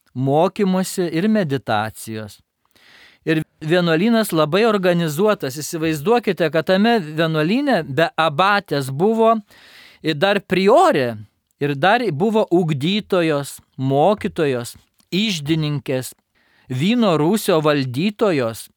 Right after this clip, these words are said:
medicinos slaugės ir pagalbininkės, net bibliotininkės, durininkės, Vilnos verpimo ir audimo ekspertės pareigybės.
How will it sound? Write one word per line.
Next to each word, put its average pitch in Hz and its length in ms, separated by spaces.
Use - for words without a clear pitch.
medicinos 156 840
slaugės 175 540
ir 156 120
pagalbininkės, 143 1120
net 165 260
bibliotininkės, 165 1200
durininkės, 180 960
Vilnos 202 580
verpimo 190 720
ir 160 160
audimo 156 560
ekspertės 156 800
pareigybės. 131 920